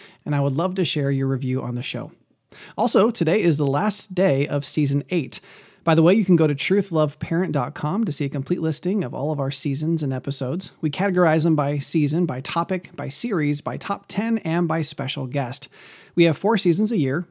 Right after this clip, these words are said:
duh, and I'm honored to be introducing you to season nine. We thought long and hard about a good theme for season nine, and this is the direction we decided to go.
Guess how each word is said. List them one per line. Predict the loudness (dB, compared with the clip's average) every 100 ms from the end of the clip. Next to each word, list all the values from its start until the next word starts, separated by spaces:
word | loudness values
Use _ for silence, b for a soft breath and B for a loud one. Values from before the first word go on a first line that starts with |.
| _ -16
duh, | -10 -8 -10 -12 b b
and | -2 2
I'm | 4
honored | 4 4 4
to | 4
be | 4
introducing | 4 0 0 0 -2 -2
you | -2
to | -4 -4
season | -4 -6 -6 -6 -8 -6
nine. | -8 -8 -8 -10 -12 _ B B B 0
We |
thought | 2 2 4
long | 6 8
and | 6
hard | 4 2 2 2
about | 2 2
a |
good | 2 0
theme | 2 4 4
for | 4
season | 0 0 0 -2
nine, | -2 -2 0
and | 0
this | 0
is | -2 -2
the | 2
direction | 2 2 0 0
we | 0
decided | -2 -2 -6 -6
to | -4
go. | 2 4 2